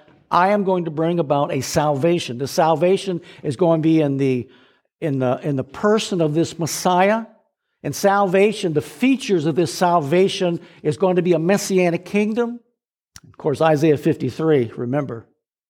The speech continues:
"All we like sheep have gone astray, but the iniquity of us all was laid upon him." One aspect, you see, of this complete salvation package that Isaiah has been unfolding for us. Now he goes back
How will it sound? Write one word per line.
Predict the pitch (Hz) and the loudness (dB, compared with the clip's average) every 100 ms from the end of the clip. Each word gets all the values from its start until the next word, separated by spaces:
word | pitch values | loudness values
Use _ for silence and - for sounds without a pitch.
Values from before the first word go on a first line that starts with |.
| - | -4
"All | 143 143 | 0 2
we | 143 | 2
like | 135 | 2
sheep | 127 170 143 | 0 -2 -2
have | 131 | -2
gone | 135 139 | -4 -2
astray, | 120 - 156 190 143 - _ _ _ _ - | -4 -4 0 0 0 -4 _ _ _ _ -20
but | 104 113 120 - _ _ _ | -12 -8 -8 -10 _ _ _
the | 147 | 0
iniquity | 139 175 190 170 147 | 2 2 2 2 2
of | 127 | 2
us | 123 | 0
all | 151 196 | 0 0
was | 135 110 | -2 0
laid | 139 135 | 0 2
upon | 131 139 131 | 0 -2 -2
him." | 151 196 127 - - | -2 -4 -6 -12 -10
One | 147 190 196 | -2 0 2
aspect, | 196 220 - - 127 - | 2 2 -2 -2 -2 -2
you | 131 | -8
see, | - 147 131 - - | -2 0 0 -4 -6
of | 160 143 | -2 0
this | 147 139 - - - | 2 0 -4 -20 -8
complete | - 143 - 233 240 - - - _ _ | -6 -6 -2 0 0 -2 -20 -20 _ _
salvation | - 233 220 214 185 202 214 - 156 | -4 -2 0 0 2 2 2 -2 -6
package | - 196 208 175 123 104 | -2 0 0 -2 -4 -2
that | 147 | -2
Isaiah | 160 165 151 160 | 2 0 0 -2
has | 131 | -2
been | 151 151 | -2 -2
unfolding | 147 175 156 147 139 | -4 -4 -4 -4 -8
for | - 196 151 | -8 -8 -8
us. | - - _ _ _ _ | -12 -20 _ _ _ _
Now | 185 | -2
he | 233 | 2
goes | 220 196 | 2 2
back | 175 175 214 | 2 2 0